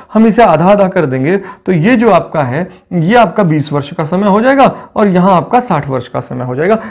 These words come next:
इस तरह से हम काल गणना ठीक ठीक कर पाएंगे। एक तो ये तरीका है। दूसरा तरीका ये होता है कि हम अंगूठे के इस हिस्से को, अ, यहाँ से यहाँ,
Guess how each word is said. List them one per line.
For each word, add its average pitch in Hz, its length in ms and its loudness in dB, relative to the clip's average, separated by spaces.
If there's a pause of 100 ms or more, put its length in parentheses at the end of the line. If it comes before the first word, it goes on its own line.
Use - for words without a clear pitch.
(120)
इस 277 180 0
तरह 156 200 4
से 175 160 -4
हम 240 280 -2 (140)
काल 160 180 2
गणना 139 440 -2 (200)
ठीक 254 280 0
ठीक 240 200 -2
कर 175 120 2
पाएंगे। 117 460 -10 (140)
एक 220 200 0
तो 277 60 0
ये 202 120 2
तरीका 123 380 -6
है। 117 140 -18 (800)
दूसरा 233 300 4
तरीका 262 320 2
ये 254 140 2
होता 170 320 0
है 214 300 -4 (1080)
कि 240 80 4
हम 269 160 6
अंगूठे 233 420 2
के 196 400 0 (260)
इस - 220 0
हिस्से 170 280 -2
को, - 400 -4 (220)
अ, 165 300 2 (120)
यहाँ 175 380 2
से 254 160 -2
यहाँ, 127 500 -4